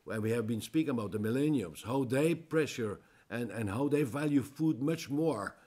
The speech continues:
in their lives and, and for that spend more on food. I see actually upsides. If you see,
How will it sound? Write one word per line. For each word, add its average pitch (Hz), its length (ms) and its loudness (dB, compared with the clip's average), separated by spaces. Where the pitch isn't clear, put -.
in 123 140 -2
their 123 120 0
lives 127 460 -2
and, 110 160 -2
and 107 160 -4
for 117 140 -2
that 131 400 0
spend 165 420 -2
more 90 380 -2
on 104 160 -6
food. 92 380 -8
I 107 100 -2
see 120 180 -4
actually 107 400 -4
upsides. 69 600 -10
If 123 180 -4
you 160 120 4
see, 156 500 2